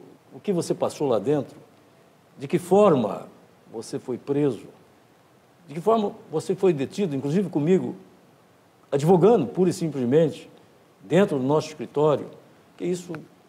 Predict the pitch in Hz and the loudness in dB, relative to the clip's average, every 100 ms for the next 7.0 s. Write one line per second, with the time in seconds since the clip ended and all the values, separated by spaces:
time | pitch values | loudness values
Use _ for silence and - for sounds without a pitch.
0 | _ 123 147 131 127 139 127 - 135 127 | _ -16 -14 -12 -6 -6 -6 -12 -12 -10
1 | 131 127 123 123 110 127 113 110 104 139 | -8 -8 -8 -10 -10 -10 -12 -16 -8 -6
2 | 117 123 147 - - - _ _ _ _ | -6 -8 -12 -16 -20 -20 _ _ _ _
3 | 123 120 113 113 120 107 113 101 107 95 | -6 -4 -2 -2 -2 -2 -6 -6 -10 -8
4 | - 117 113 107 110 101 117 113 - 98 | -6 -6 -6 -12 -14 -12 -10 -10 -12 -12
5 | 104 110 127 104 - 101 113 104 95 98 | -10 -8 -8 -10 -12 -8 -6 -8 -10 -10
6 | 98 110 113 - 104 104 - 98 104 120 | -8 -8 -10 -14 -14 -16 -16 -14 -10 -10